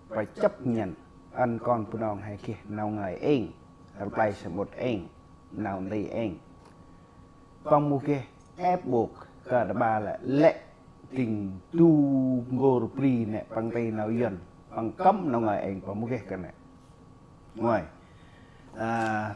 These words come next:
ta là khăn ai khăn mày ở chít lên, rồi khăn ai khăn mày, à, lụp, ta này kì, à, bol purain purain, khăn, khăn mày lụp, cái này mom rôm bột ngủ, ta lại, khăn mày lụp, ta này.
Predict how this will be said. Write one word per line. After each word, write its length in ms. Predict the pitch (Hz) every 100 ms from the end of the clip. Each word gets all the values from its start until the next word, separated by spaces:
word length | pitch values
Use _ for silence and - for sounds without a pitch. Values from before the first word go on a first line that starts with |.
| -
ta 60 |
là 120 | 139 135
khăn 200 | 135 117
ai 160 | 117
khăn 200 | 113 117
mày 160 | 117 110
ở 160 | 95
chít 260 | 107 175 - - - - - - - -
lên, 440 | 127 165 160 104 87 - - - - - 113
rồi 320 | 113 110 101
khăn 140 | - 85
ai 160 | 107
khăn 220 | 107 107
mày, 200 | 104 101
à, 80 | 98
lụp, 380 | 104 135 127 - - - -
ta 80 | 117
này 180 | 113 -
kì, 80 | 113 101
à, 340 | 101 95 92 - - - - - - -
bol 200 | 107 117 101
purain 280 | 117 117 117
purain, 440 | 110 117 117 107 90 85 -
khăn, 180 | 101 101 - -
khăn 240 | - 101
mày 120 | 101 110
lụp, 180 | 139 123
cái 80 | 107
này 140 | 95
mom 360 | 104 120 127 117
rôm 120 | 113 107 -
bột 140 | 110 101
ngủ, 280 | 113 117 - - -
ta 60 |
lại, 340 | 104 104 101 85 -
khăn 120 | 98 98
mày 120 | 104
lụp, 160 | 123 - - -
ta 80 | 104
này. 160 | 135